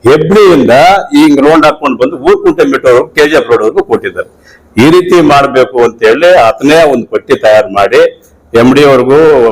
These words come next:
ಮತ್ತೆ ಆಡಳಿತಾಧಿಕಾರಿಗಳಿಗೂ ಕೊಟ್ಟು ಅವ್ರ ಮೇಲೆ ಧಮಕಿ ಹಾಕಿದ್ದಾರೆ. "ಏ, ಇದೇ ರೀತಿ ಮಾಡ್ಬೇಕು, ಹಿಂಗೆ ಮಾಡ್ಬೇಕು" ಅಂತ ಹೇಳಿ. ಅವ್ರಿಗೆ ಸಜೆಷನ್ ಕೇಳಿದಾಗ ಅವರು ಭೌಗೋಳಿಕವಾಗಿ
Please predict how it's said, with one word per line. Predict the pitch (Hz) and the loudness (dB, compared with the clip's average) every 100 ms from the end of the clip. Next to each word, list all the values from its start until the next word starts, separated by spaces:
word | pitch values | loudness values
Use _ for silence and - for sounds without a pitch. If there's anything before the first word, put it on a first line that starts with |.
| 107 | -4
ಮತ್ತೆ | 110 - 110 101 92 | -6 -2 0 0 -6
ಆಡಳಿತಾಧಿಕಾರಿಗಳಿಗೂ | - _ 117 123 123 113 107 107 104 98 | -12 _ -2 0 0 -2 -2 -2 -2 -2
ಕೊಟ್ಟು | 90 - 120 - 165 - - _ _ _ - | -4 -4 -4 0 0 0 -6 _ _ _ -2
ಅವ್ರ | 143 | 0
ಮೇಲೆ | 143 185 127 92 | 2 -2 -2 0
ಧಮಕಿ | 180 - 220 | 0 0 0
ಹಾಕಿದ್ದಾರೆ. | 165 120 92 82 _ _ _ _ _ _ _ - | 0 -2 -4 -6 _ _ _ _ _ _ _ 0
"ಏ, | 135 180 165 | 2 2 2
ಇದೇ | 147 175 | 2 2
ರೀತಿ | 170 170 | 2 0
ಮಾಡ್ಬೇಕು, | 151 147 151 151 | 0 0 -2 -4
ಹಿಂಗೆ | 143 147 156 | 0 0 2
ಮಾಡ್ಬೇಕು" | 131 117 104 104 107 | 0 -2 -6 -12 -12
ಅಂತ | 95 - 90 | -12 -12 -14
ಹೇಳಿ. | 87 - _ _ _ _ _ - | -14 -16 _ _ _ _ _ -2
ಅವ್ರಿಗೆ | 165 226 202 | 0 2 0
ಸಜೆಷನ್ | - 139 190 226 208 | -2 0 0 0 0
ಕೇಳಿದಾಗ | 185 185 175 170 | 2 2 2 2
ಅವರು | 151 135 | 0 0
ಭೌಗೋಳಿಕವಾಗಿ | 180 202 - 156 175 180 175 170 170 170 | -2 -2 0 0 2 0 2 2 0 0